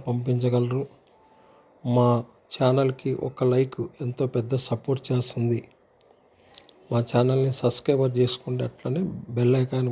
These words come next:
కూడా టచ్ చేయండి. మాస్టర్స్, ఈరోజు దసరా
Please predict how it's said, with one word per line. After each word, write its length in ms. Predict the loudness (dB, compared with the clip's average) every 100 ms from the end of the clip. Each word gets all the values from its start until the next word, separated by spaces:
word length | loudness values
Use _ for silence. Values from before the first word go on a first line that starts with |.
| -2
కూడా 180 | -2 -4 -4
టచ్ 180 | -4 -4
చేయండి. 320 | -4 -4 -6 -12 _ _ _ _ -20 _ _ -20 _ _ _ -6
మాస్టర్స్, 480 | 0 0 2 0 0 -12 -16 -8 -2
ఈరోజు 380 | 2 2 2 2 0 -2 -2
దసరా 400 | -2 0 0